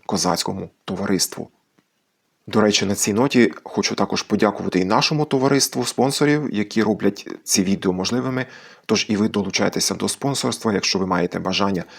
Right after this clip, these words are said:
підтримати мій канал. Не збрешу, якщо скажу, що це додатковий фактор наснаги для мене, коли я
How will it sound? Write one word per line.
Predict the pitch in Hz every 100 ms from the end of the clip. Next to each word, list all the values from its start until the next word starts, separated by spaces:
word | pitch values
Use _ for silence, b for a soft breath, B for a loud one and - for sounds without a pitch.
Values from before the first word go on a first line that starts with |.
| B
підтримати | - 101 127 127 120 120
мій | 117
канал. | 117 117 113 110 110 _ -
Не | 117
збрешу, | 110 - - -
якщо | - - -
скажу, | - - 233
що | - 104 131
це | - 107
додатковий | 104 87 - 107 104
фактор | - 101 - 92
наснаги | 98 - 98 92
для | 87 92
мене, | 95 95
коли | - 95 92
я | 95